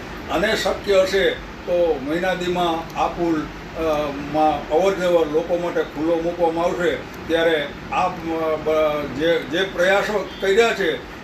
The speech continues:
એ બદલ આપણે, અ, માનનીય સાંસદશ્રી અને અધિકારીગણનો આપણે ખૂબ ખૂબ આભાર માનીએ છીએ અને આશા રાખીએ છીએ કે આ પુલ ટૂંક સમયમાં જ,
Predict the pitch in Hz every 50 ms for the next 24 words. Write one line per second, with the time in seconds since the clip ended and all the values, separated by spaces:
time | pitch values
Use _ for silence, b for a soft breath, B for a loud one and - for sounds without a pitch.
0 | - 165 175 180 185 190 185 190 185 185 180 180 170 - - 156 160 160 175 175
1 | 175 170 165 160 - - - - - - 156 156 151 147 151 160 175 180 185 180
2 | 165 - 135 139 156 165 160 165 185 175 - - 190 185 185 180 - - - -
3 | 147 156 175 170 147 139 143 147 165 165 170 180 175 175 175 170 175 175 175 170
4 | 170 170 165 160 160 165 160 151 - 151 156 - - 170 156 156 147 147 170 165
5 | 156 160 165 165 170 170 - 170 165 156 160 156 151 151 156 160 170 175 180 175
6 | - 190 180 170 160 139 - - - - - - - 160 160 - - - 156 190
7 | 196 190 180 170 - - - - 175 180 180 170 143 127 - - - - - -
8 | - 196 226 - - - - 202 190 190 190 190 196 190 180 156 - -